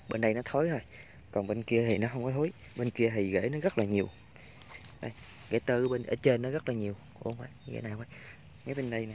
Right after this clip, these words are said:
rễ tơ nó rất là nhiều. Đây, hồi sớm mình đào lên thử nè, cái rễ tơ của nó nè.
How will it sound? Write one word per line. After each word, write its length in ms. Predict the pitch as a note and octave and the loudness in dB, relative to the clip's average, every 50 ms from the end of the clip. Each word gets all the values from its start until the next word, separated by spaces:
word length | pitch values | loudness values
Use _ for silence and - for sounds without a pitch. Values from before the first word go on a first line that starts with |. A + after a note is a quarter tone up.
| G#2+ A#2+ A2+ | -6 -2 0
rễ 100 | A2 A2+ | 0 2
tơ 200 | - A#2+ A#2+ A#2 | 2 2 2 2
nó 80 | B2 | 0
rất 180 | C3+ C#3+ - - | -2 -6 -6 -6
là 60 | A2+ | -8
nhiều. 120 | G#2 G#2 G2+ - - - - - - - - - - - - - - - - - - - - - | -6 -6 -8 -10 -14 -18 -18 -18 -20 -20 -20 -20 -20 -20 -20 -20 -20 -20 -20 -18 -18 -18 -12 -6
Đây, 120 | - B2 G#2+ - - - - - - - | -4 -4 -4 -4 -8 -16 -16 -16 -12 -8
hồi 80 | - A2 | -6 -2
sớm 220 | - B2+ C3 D3 | 2 4 4 4
mình 120 | D3+ B2 A2 | 4 2 2
đào 220 | A2 G2 G2+ G#2 | 2 4 4 4
lên 120 | G#2+ A2+ A2+ | 2 0 -2
thử 180 | G#2+ G2+ A#2 C3+ | 0 -2 -2 -2
nè, 60 | C#3 A2 - - | -4 -8 -10 -8
cái 120 | - C3+ A#2 | -6 -2 0
rễ 100 | A2 - | 0 0
tơ 200 | - B2+ A#2+ A#2 | 2 0 0 0
của 60 | A#2+ | -2
nó 100 | C3 C#3 | -4 -4
nè. 100 | C#3+ C3 | -6 -6